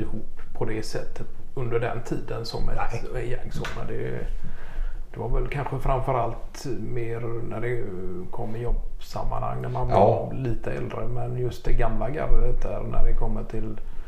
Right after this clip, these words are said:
Speaker 1: Kasta Bonander Häd och, och sådär.
Speaker 2: Ja, ja. Ja, ja, man tänker så långt
Speaker 1: Sen
Speaker 2: tillbaka,
Speaker 1: var
Speaker 2: ja.
Speaker 1: Paul Klinge med, det är klart han var med från
Speaker 2: Ja.
Speaker 1: början också, ja.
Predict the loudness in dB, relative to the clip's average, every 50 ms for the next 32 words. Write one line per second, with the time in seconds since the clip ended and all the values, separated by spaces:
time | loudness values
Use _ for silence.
0 | -2 -2 0 0 -2 -2 -2 -4 -4 -4 -4 -6 -8 -8 -6 -6 -6 -6 -8 -8
1 | -8 -8 -10 -10 -12 -14 -12 -12 -10 -10 -10 -10 -12 -10 -10 -10 -4 2 2 4
2 | 4 2 0 -2 -2 -2 -2 -2 -2 -2 -4 -4 -4 -4 -2 -2 -2 4 6 6
3 | 6 6 6 4 2 2 0 -2 -4 -6 -6 -2 2 4 4 4 4 4 0 0
4 | 0 2 2 2 2 4 2 0 0 0 -2 -2 -4 -4 -6 -8 -8 -10 -10 -6
5 | -2 2 2 2 2 2 0 -2 -2 -2 -4 -2 -2 -4 -2 -2 -2 -2 -2 -2
6 | -4 -4 -2 -2 -2 0 0 2 2 2 2 2 0 -2 0 0 -2 -2 -2 -2
7 | -2 -2 -2 -2 -2 -2 -4 -4 -6 -6 -8 -8 -8 -8 -8 -6 -6 -6 -6 -6
8 | -8 -8 -8 -8 -10 -10 -10 -8 -6 -6 -6 -6 -8 -10 -12 -12 -14 -14 -14 -12
9 | -12 -12